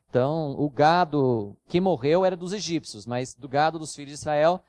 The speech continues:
não morreu nenhum. Agora, olha só, é que também, cada praga tem uma coisa interessante, você tem que procurar esses detalhes. Versículo sete, "Faraó enviou a ver." Ele queria ver se o gado dos hebreus realmente não morreu.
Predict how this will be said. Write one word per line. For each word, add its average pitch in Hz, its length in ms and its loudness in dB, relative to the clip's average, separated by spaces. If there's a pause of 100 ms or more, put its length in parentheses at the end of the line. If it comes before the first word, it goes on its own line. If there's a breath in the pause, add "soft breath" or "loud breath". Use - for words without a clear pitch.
(200)
não 151 280 0
morreu 165 320 -2
nenhum. 170 320 -2
Agora, 156 340 4
olha 208 180 6
só, 120 340 2
é 110 60 -4
que - 160 -16
também, 175 380 -2 (260)
cada 285 400 8
praga 202 640 4
tem 208 160 4
uma 240 140 6
coisa 226 260 8
interessante, 190 600 2
você - 120 -6
tem 175 160 -4
que 185 60 -10
procurar 196 420 6
esses 190 160 -6
detalhes. 143 560 4 (360)
Versículo 214 380 -2
sete, 165 300 0
"Faraó 226 600 10
enviou 262 760 10
a 339 140 10
ver." 175 540 8 (1400)
Ele 139 180 -6
queria 185 440 4
ver 175 360 2
se - 160 -2
o 208 40 2
gado 175 480 4
dos 196 340 4
hebreus 175 520 2
realmente 196 400 2
não 214 120 2
morreu. 175 460 2